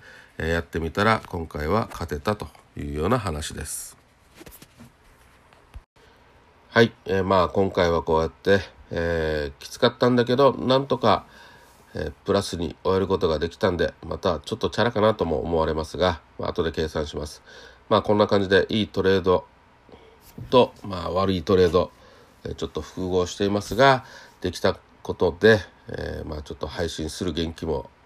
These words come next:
あったということでやってはいますが、まあ、こうやって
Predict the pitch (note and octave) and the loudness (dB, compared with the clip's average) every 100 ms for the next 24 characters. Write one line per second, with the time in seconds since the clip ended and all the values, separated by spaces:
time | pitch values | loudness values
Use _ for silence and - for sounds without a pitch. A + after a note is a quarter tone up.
0 | _ - - - _ - - F#2+ F2+ E2+ | _ -20 -20 -20 _ -10 -2 0 0 -2
1 | D#2+ E2 G#2 A#2 - D#2 D#2+ D#2+ - E2+ | 0 2 6 6 4 -8 -4 -4 -4 -4
2 | E2+ - F2+ F2+ - _ _ - _ _ | -4 0 2 2 -2 _ _ -20 _ _
3 | _ _ - - G2+ G#2+ G2 - G2 | _ _ -6 -2 2 4 2 2 2